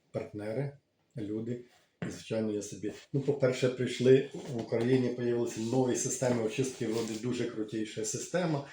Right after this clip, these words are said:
яка очищає сто сімдесят забруднювачів, всі... Всі, е, м, антибіотики, хімічні ці всі вещества, е, ві-, м, знищуються, і є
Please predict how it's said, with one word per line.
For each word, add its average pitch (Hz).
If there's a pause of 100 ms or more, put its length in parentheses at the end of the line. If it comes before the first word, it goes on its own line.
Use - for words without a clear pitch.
(440)
яка 117
очищає 120
сто 127
сімдесят 120
забруднювачів, 120 (420)
всі... 127 (220)
Всі, 135 (240)
е, 120 (180)
м, 104 (520)
антибіотики, 123
хімічні 127
ці 117
всі 110
вещества, 123 (360)
е, 123
ві-, 123
м, 110
знищуються, 123 (100)
і 135
є 120